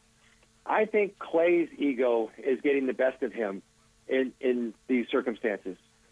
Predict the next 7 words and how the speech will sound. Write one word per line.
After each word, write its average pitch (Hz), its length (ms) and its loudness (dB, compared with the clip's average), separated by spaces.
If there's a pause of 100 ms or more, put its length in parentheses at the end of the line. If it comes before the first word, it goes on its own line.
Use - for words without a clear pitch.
(220)
where 135 360 4 (220)
he 170 140 6
is 156 140 4
not 175 320 2
recognizing 113 800 0 (1500)
that 127 180 4
he's 135 200 2